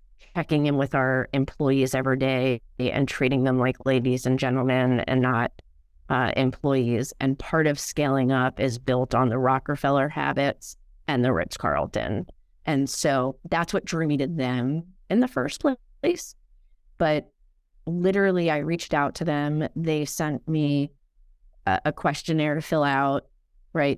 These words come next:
They, they basically have, like, a coach headhunter, and we got to interview a couple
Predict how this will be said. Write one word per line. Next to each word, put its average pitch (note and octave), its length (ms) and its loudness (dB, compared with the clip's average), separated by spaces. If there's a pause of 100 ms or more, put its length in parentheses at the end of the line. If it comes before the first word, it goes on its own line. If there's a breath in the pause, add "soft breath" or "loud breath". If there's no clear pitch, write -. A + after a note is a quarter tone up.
(100)
They, - 140 -2
they D3+ 180 0
basically D3+ 480 0
have, D3 200 -2
like, C#3+ 160 0
a C3+ 60 0
coach - 340 -2
headhunter, D#3 720 -2 (600)
and C#3+ 500 0 (100)
we D#3 200 -2
got D3 260 0
to - 100 -4
interview D3 400 0
a - 60 -2
couple - 520 -4